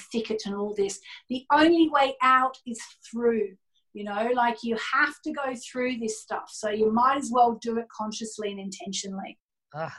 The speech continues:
Speaker 2: the only way out is through, everyone.
Speaker 1: That's my, my
Speaker 2: <laughs>
Speaker 1: saying for twenty nineteen.
Speaker 2: Oh, yeah. And now we're th-, we'll soon be through it by the time everyone's watching this. And then maybe
Speaker 1: Yeah.
Speaker 2: have a good collective cry as with the lunar eclipse.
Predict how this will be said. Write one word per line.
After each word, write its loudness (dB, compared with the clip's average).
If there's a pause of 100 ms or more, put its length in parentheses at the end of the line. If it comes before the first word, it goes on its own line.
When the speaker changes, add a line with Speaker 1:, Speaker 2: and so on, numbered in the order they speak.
Speaker 2:
the -8
only 4
way 4
out 2
is -10
through, -4
everyone. -6
Speaker 1:
That's 0
my, 6 (100)
my 6
Speaker 2:
<laughs> 2
Speaker 1:
saying 4
for -6
twenty -6
nineteen. -4 (360)
Speaker 2:
Oh, -2
yeah. -4
And -4
now 0 (380)
we're -4 (180)
th-, -10 (200)
we'll -6
soon 0
be 2
through 2
it 2 (200)
by 2
the 2
time 0
everyone's -4
watching -2
this. -6
And -4
then 0
maybe 8
Speaker 1:
Yeah. 2
Speaker 2:
have -8
a -4
good -2 (100)
collective 2 (100)
cry -4
as -10
with -12
the -10
lunar -8
eclipse. -6